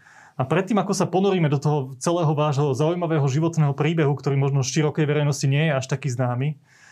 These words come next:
tak, e, sa vás chcem opýtať na tú dnešnú dobu. Vy ste totiž to zažili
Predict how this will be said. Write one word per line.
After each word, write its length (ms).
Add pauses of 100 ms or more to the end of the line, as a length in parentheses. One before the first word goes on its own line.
(420)
tak, 320
e, 160
sa 160
vás 240
chcem 80
opýtať 480
na 80
tú 160
dnešnú 560
dobu. 320 (720)
Vy 160
ste 160
totiž 240
to 160
zažili 480